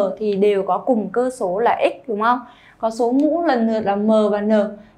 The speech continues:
Thì khi đó muốn nhân hai lũy thừa có cùng cơ số này thì chúng ta sẽ đi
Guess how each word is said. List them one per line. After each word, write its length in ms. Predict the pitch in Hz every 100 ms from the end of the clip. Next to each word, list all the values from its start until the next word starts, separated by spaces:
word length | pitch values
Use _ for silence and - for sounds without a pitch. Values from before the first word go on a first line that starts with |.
| -
Thì 220 | 277 262
khi 120 | 339
đó 300 | 330 226 220
muốn 360 | 311 269 240 277
nhân 240 | 330 330
hai 320 | 330 302 311 302
lũy 180 | 320 330
thừa 240 | 262 233 202
có 80 | 196
cùng 280 | 269 226
cơ 160 | 240 262
số 200 | 262 208
này 360 | 262 240 - - - _
thì 200 | 247 220
chúng 180 | 220 208
ta 160 | 254 254
sẽ 120 | 277
đi 240 | 240 247